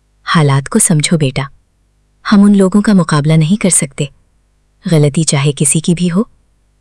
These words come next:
कामयाब वही लोग होते हैं, हम जैसे नहीं।" उनकी बात में बेबसी भी थी और डर भी।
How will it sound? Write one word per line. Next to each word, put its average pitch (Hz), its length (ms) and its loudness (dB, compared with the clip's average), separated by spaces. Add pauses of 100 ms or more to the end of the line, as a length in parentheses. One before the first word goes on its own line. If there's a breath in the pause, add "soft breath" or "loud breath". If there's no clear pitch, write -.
(100)
कामयाब 160 420 2
वही 160 240 -2
लोग 139 200 0
होते 139 280 -2
हैं, 139 280 -6 (680)
हम 214 160 4
जैसे 220 280 2
नहीं।" 202 280 0 (720)
उनकी 165 260 2
बात 135 280 -2
में 143 120 2
बेबसी 135 440 0
भी 170 160 -2
थी 226 200 -4 (280)
और 185 80 2
डर 139 240 0
भी। 135 240 -8